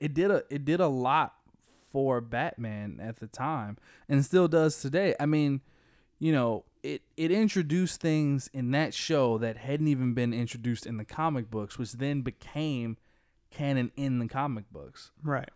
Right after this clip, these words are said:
Speaker 1: Like, one of the biggest examples is it introduced Harley Quinn.
Speaker 2: Ooh.
Speaker 1: Like, i-, if, for people who don't know, Harley Quinn was not originally introduced in any Batman comic book.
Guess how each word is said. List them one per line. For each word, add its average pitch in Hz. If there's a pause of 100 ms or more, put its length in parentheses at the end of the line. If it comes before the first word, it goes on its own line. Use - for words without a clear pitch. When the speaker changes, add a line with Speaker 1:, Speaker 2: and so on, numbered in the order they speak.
(120)
Speaker 1:
Like, 147
one 156
of 147
the 139
biggest 135
examples 127
is 113
it 117
introduced 107
Harley 101
Quinn. 110 (720)
Speaker 2:
Ooh. 226 (240)
Speaker 1:
Like, 113 (160)
i-, - (160)
if, 147 (100)
for 156
people 160
who 160
don't 135
know, 147
Harley 156
Quinn 143
was 123
not 120
originally 117
introduced 113
in 110
any 127
Batman 104
comic 123
book. 101